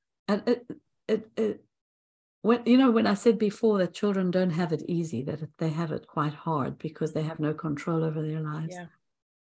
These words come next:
Speaker 1: I kind of feel that just about every, everybody has had some kind of a traumatic childhood. It, not, not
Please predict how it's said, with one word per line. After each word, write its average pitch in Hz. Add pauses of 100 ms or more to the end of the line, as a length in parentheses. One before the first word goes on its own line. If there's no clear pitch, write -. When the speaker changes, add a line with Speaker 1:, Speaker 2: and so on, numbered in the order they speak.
Speaker 1:
I 254
kind 381
of 320
feel 277
that 220 (1500)
just 403
about 302
every, 190 (140)
everybody 170
has 165
had 185
some 175
kind 175
of 151
a 156
traumatic 165
childhood. 147
It, 143
not, 226
not 233